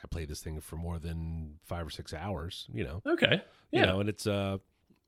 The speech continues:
Speaker 1: uh, it, it, it was a, it was a fun one. It's an optical illusion puzzle game called Monkage, uh, for the iPad,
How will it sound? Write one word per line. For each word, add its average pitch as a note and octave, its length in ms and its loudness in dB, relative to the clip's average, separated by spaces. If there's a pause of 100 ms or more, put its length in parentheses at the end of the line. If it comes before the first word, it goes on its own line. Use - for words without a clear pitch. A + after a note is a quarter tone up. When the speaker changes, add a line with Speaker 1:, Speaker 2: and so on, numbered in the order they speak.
(160)
Speaker 1:
uh, G#2 480 -2
it, - 20 -2 (160)
it, D3 280 2
it D#3 40 4
was D3 160 6
a, D3 100 10
it C#3 80 4
was D3 120 6
a C#3 40 4
fun F#2+ 200 4
one. - 160 -10 (240)
It's - 100 -6
an F#2+ 80 0
optical A2 340 2
illusion A2+ 320 4
puzzle B2 240 4
game A#2+ 200 4
called F#2+ 240 0
Monkage, C3 760 2 (200)
uh, G2+ 360 2
for G2+ 120 -2
the F#2+ 80 -4
iPad, E3 460 0